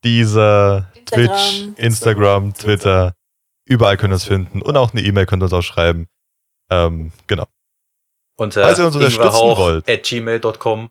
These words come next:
Speaker 1: Genau.
Speaker 3: By the
Speaker 1: Und
Speaker 3: way.
Speaker 1: falls ihr uns unterstützen wollt, wirklich, und ihr habt, ge-, habt den Gedanken im Kopf, wow, dem will ich Geld geben, könnt ihr das sogar auch ab jetzt.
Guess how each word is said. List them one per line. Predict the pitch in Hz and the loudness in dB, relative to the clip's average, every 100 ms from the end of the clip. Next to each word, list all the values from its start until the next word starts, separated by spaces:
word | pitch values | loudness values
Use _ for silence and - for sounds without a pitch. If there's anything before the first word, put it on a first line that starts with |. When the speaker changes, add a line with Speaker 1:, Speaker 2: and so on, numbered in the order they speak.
| _ _ _ _ - | _ _ _ _ -10
Speaker 1:
Genau. | 127 82 | -4 -4
Speaker 3:
By | - | -2
the | 104 | -2
Speaker 1:
Und | 101 | -2
Speaker 3:
way. | 101 | 0
Speaker 1:
falls | 127 151 | 0 0
ihr | 156 | -2
uns | 131 | -2
unterstützen | 127 117 - 151 - 120 82 | 0 0 0 -4 -4 -6 0
wollt, | 113 165 113 135 - | 2 4 4 0 -6
wirklich, | 92 127 - 95 117 | -2 -2 0 -2 -2
und | - 92 90 | -4 -4 -4
ihr | 87 | -4
habt, | 95 - | -4 -2
ge-, | 95 82 90 | -2 -2 -2
habt | 87 | -2
den | 90 | -2
Gedanken | 90 117 147 | 0 0 0
im | 113 | -2
Kopf, | 98 - - | -2 -4 -6
wow, | 80 78 85 - - | -4 0 0 -4 -8
dem | 101 98 | -6 -2
will | 104 | -2
ich | 92 | -2
Geld | - 104 - | 0 -2 -2
geben, | 87 90 104 120 | -2 -2 -2 -8
könnt | - 147 185 | -2 -2 0
ihr | 180 | 0
das | 156 | 0
sogar | - 151 - - | -2 -4 -4 -2
auch | - 180 196 - | 2 4 2 0
ab | - 87 | -6 -4
jetzt. | 82 76 | -4 -6